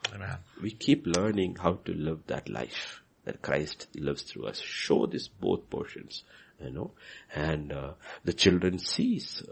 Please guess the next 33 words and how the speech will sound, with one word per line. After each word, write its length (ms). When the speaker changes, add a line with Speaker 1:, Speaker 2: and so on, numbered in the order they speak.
Speaker 2:
uh, 240
how 480
you 120
treat 380
people. 320
This 140
is 120
a 60
single 380
mom, 360
but 220
in 140
other 240
cases, 580
the 100
children 440
see 260
how 140
the 100
father 320
teaches, 540
uh, 120
treats 340
the 80
mother. 320
The 180
children 520
see 240
how 160
the 120
mother 280
treats 440
the 120